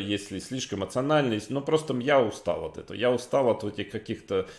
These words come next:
не те-, не тех цифр постоянных, от каких-то утверждений, таких уверенных утверждений, которые, ну, абсолютно основаны ни на чем,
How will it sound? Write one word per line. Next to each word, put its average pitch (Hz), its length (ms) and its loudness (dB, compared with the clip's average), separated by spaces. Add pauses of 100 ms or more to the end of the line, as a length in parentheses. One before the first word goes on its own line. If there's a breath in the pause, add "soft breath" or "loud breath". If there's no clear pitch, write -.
(180 loud breath)
не 127 200 4
те-, 127 380 4
не 139 180 2
тех 139 320 4
цифр 196 440 0
постоянных, 131 880 2 (340 loud breath)
от 117 220 -2
каких-то 131 500 0
утверждений, 127 840 4
таких 120 360 -2
уверенных 110 640 2
утверждений, 131 680 0
которые, 123 380 0
ну, 139 220 2
абсолютно 135 540 2
основаны 113 440 2
ни 113 160 2
на 123 140 4
чем, 165 500 0